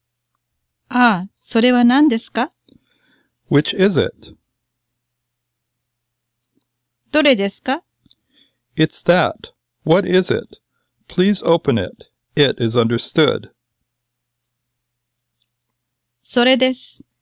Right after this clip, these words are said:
Speaker 1: 何ですか？開けてください。
Speaker 2: As for this, say, as for the truth, it's ham.
Speaker 1: これは、あの、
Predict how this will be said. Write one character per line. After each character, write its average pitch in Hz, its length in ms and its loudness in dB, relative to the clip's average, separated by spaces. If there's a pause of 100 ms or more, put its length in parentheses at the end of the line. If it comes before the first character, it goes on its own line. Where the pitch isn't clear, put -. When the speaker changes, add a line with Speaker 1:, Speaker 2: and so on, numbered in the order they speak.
(420)
Speaker 1:
何 262 240 4
で 208 120 -4
す - 120 -20
か？ 277 220 -6 (640)
開 214 140 -2
け 269 140 0
て 269 120 0
く 269 80 -2
だ 269 160 0
さ 247 220 -2
い。 - 100 -12 (1300)
Speaker 2:
As 123 280 0
for 131 160 -2
this, 123 460 -2 (220)
say, 104 640 -2 (300)
as 139 280 0
for 135 100 0
the 107 120 -2
truth, 135 520 0 (140)
it's - 280 -4
ham. 135 340 0 (2250)
Speaker 1:
こ - 160 -4
れ 240 160 2
は、 226 380 0 (680)
あ 202 200 0
の、 202 480 -2